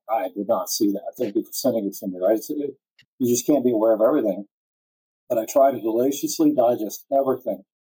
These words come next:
So I can back up then and go, "Okay, what are the trends? If this year's show at I S C or at G S X or, you know, some regional or some more bespoke show, what did I see?"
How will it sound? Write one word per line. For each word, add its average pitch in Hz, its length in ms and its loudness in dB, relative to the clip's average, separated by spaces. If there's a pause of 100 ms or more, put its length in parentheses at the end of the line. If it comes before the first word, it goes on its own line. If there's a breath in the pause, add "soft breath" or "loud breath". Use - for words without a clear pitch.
(180)
So 160 160 4
I 143 80 -2
can 143 120 -4
back 147 280 0
up - 220 2
then 123 140 0
and 117 80 -4
go, 110 180 4
"Okay, 95 220 -6 (300)
what 185 180 4
are 190 80 4
the 165 80 2
trends? 101 420 -2
If 101 140 -4
this 156 240 0
year's 151 180 4
show 123 220 2
at 107 80 0 (160)
I 120 40 0
S 117 120 -4
C 123 420 4
or 98 140 0
at - 80 -12
G 120 160 4
S - 180 -4
X 139 260 -2
or, 98 260 0 (400)
you 120 80 -4
know, 101 100 -6
some 123 260 2
regional 131 380 0
or 104 120 -2
some 117 420 -4 (140)
more 123 240 0
bespoke 113 440 0
show, 165 380 -2 (480)
what 151 180 2
did 165 100 2
I 135 120 4
see?" 107 400 -6